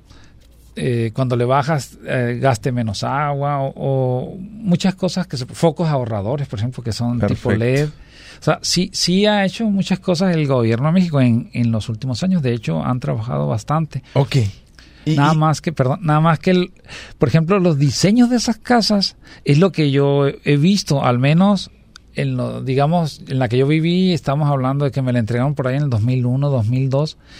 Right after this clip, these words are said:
Speaker 1: y pues eran súper calientes las casas, ¿no? Entonces, por ejemplo, yo tuve la fortuna de en algún momento de mi vida comprar un terrenito por allá en Bucerías, por ejemplo, y yo construí mi propia casa.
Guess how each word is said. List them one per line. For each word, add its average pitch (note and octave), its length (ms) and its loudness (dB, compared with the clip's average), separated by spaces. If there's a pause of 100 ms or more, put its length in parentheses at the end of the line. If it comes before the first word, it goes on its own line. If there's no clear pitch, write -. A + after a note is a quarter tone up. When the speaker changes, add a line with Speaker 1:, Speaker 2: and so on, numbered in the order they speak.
(160)
Speaker 1:
y - 40 -18
pues C3 140 4
eran D3 420 2
súper C3 440 0
calientes B2+ 840 -2
las G#2 120 -2
casas, A#2 300 -4
¿no? D#3 160 -6 (240)
Entonces, - 240 -4
por F3 100 2
ejemplo, D#3+ 280 2
yo E3 480 2 (480)
tuve D#3 200 2
la E3+ 120 4
fortuna E3+ 580 0
de B2 400 0
en B2 100 0
algún B2 300 2
momento D#3+ 400 0
de E3+ 120 2
mi E3 60 2
vida E3+ 200 0
comprar C#3 340 -2
un D#3+ 140 0
terrenito E3 500 0
por C3+ 160 0
allá A#2+ 240 2
en D3 140 2
Bucerías, C3+ 360 0
por D3 120 -2
ejemplo, D3 240 2
y - 40 2
yo C3 120 0
construí B2+ 440 0
mi C3 180 0
propia A#2 380 -4
casa. E3 320 -4